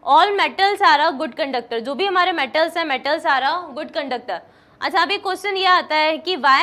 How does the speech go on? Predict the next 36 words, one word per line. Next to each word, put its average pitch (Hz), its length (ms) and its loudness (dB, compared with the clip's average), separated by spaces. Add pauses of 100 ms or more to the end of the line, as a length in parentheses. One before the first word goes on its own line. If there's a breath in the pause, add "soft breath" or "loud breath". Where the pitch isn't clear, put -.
(140)
metals 339 360 -2
are 349 140 2
a 370 140 2
good 320 220 -8
conductor? 339 440 -4 (400 loud breath)
अगर 294 220 2
हम 330 120 -2
इलेक्ट्रिसिटी 339 540 -4
की 381 100 -4
बात 302 220 -2
करते 269 200 -4
हैं 330 80 -6
तो 277 60 -2
इलेक्ट्रिसिटी 320 580 -6
में 359 160 -4
भी 370 60 -6
कंडक्टर, 311 760 -4
जो 285 120 -12
मेटल्स 277 380 -8
होती 330 160 -10
है 330 60 -6
वो 330 60 -6
गुड 247 200 -8
कंडक्टर 285 400 -4
होती 277 220 -6
है। 262 160 -8 (260 loud breath)
अगर 294 220 -4
हम 339 120 -6
हीट 311 260 -8
की 370 100 -6
बात 359 240 0
करें 370 220 -6
तो 381 80 -4
हीट 302 380 -4
में 381 180 -4
भी, 392 180 -2